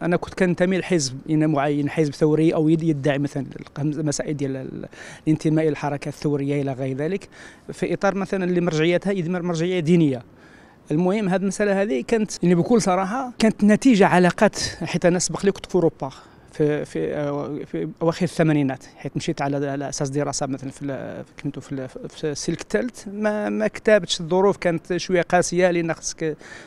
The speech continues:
خصك الإيواء، خصك بزاف ديال، ديال مثلا ديال، طبعا كت-، كاين تكاليف ديال الدراسة باش،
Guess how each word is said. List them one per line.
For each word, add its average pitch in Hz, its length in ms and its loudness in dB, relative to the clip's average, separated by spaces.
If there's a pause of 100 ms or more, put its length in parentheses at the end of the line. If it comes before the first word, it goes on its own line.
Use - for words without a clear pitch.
خصك - 200 -2
الإيواء، 190 460 6
خصك - 300 -6
بزاف 156 240 0
ديال، 160 200 2
ديال 151 280 -2
مثلا 156 260 -2
ديال، 151 260 -2 (500)
طبعا 220 180 4
كت-، - 340 0
كاين 208 180 4
تكاليف 202 440 2
ديال 165 180 2
الدراسة 156 380 2
باش، 156 240 -4